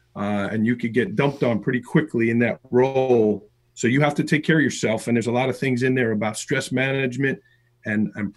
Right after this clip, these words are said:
personal wellness, including wearing comfortable shoes. I, I wear, I wear sneakers to work with,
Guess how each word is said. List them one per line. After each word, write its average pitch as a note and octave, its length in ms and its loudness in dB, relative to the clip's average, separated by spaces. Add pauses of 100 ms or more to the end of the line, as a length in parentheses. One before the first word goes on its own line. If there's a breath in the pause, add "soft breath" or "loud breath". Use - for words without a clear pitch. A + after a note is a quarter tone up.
personal C#3 520 0
wellness, B2 640 0 (640)
including D3 640 2
wearing D#3 240 4
comfortable D#3+ 340 2
shoes. D#3 380 4
I, C3 140 0
I B2 200 -4
wear, C#3 500 0
I C3 120 -4
wear D#3 180 6
sneakers E3+ 440 4
to C3+ 80 -2
work A#2+ 280 -2
with, A#2 140 -4